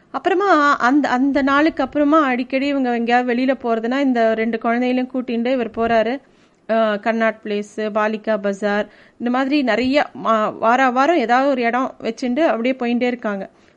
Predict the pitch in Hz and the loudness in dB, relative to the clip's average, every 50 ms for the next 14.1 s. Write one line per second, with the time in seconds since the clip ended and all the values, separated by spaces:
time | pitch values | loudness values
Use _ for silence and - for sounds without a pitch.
0 | _ _ _ - 247 285 294 - 262 247 277 302 285 349 349 359 285 302 277 302 | _ _ _ -2 0 2 2 2 0 0 -2 2 2 2 2 2 0 0 2 2
1 | 294 277 285 285 277 330 339 - 330 311 370 349 359 339 302 - 247 240 240 240 | 0 2 2 2 2 0 0 0 0 2 4 4 4 4 2 0 -2 -4 -2 -2
2 | 294 277 - 240 240 233 226 220 220 233 247 302 - - 277 269 285 294 285 277 | -2 -2 -2 -2 0 0 0 0 -2 -2 -2 -2 -2 -2 -2 0 2 2 0 0
3 | 269 277 262 240 220 214 214 226 220 214 208 202 202 202 254 254 262 269 269 240 | 0 -2 0 0 -2 -2 -2 -4 -4 -2 -2 -4 -4 -4 -2 -2 -2 0 -2 -2
4 | 233 233 226 214 214 214 214 214 233 226 247 240 - - 220 214 240 254 254 247 | -2 -2 -2 -2 -2 -4 -4 -4 -4 -4 -4 -6 -6 -6 -6 -4 -2 -2 -2 -2
5 | 226 214 - 262 247 285 285 285 269 262 - 233 233 - 226 233 226 226 262 262 | -4 -4 -4 -4 -2 0 0 0 -2 -2 -4 -6 -6 -6 -6 -8 -6 -6 -6 -8
6 | - 254 240 262 254 254 240 233 240 240 240 214 202 202 - 196 202 190 190 190 | -6 -4 -2 -2 0 0 -2 -2 -4 -4 -4 -4 -4 -4 -6 -8 -8 -6 -6 -8
7 | 185 - - - - - _ _ - 285 294 302 294 277 254 240 - 247 254 262 | -8 -10 -16 -20 -20 -20 _ _ -4 0 2 2 2 2 0 0 -2 0 0 2
8 | 285 285 285 285 277 - 262 277 277 269 262 - 254 247 254 247 247 233 226 220 | 2 2 2 0 0 0 2 2 2 2 0 -2 -4 -4 -2 -2 -2 0 0 -2
9 | 240 254 240 214 220 220 - 269 226 202 202 202 233 262 - - _ _ _ _ | 0 0 0 0 -2 -4 -4 -4 -2 -2 -2 -2 -4 -6 -8 -16 _ _ _ _
10 | _ _ _ - 285 349 339 302 285 302 285 294 294 311 330 311 294 311 311 330 | _ _ _ -2 0 2 2 4 4 4 2 4 2 2 2 2 4 4 4 4
11 | 311 311 302 - 320 330 330 302 277 285 285 269 - - 240 269 330 370 - 302 | 2 0 0 0 2 4 4 4 4 2 0 0 0 0 0 0 0 0 0 2
12 | 294 294 285 254 247 - 269 254 262 240 302 294 294 294 269 277 254 233 226 226 | 2 2 2 2 0 2 0 0 2 2 2 2 2 2 2 2 2 2 2 2
13 | 233 254 269 285 285 277 - 269 233 214 214 226 233 254 254 247 220 214 214 226 | 2 0 0 0 -2 -2 -2 0 0 2 2 2 2 2 2 0 0 -2 -4 -2
14 | 214 214 | -4 -4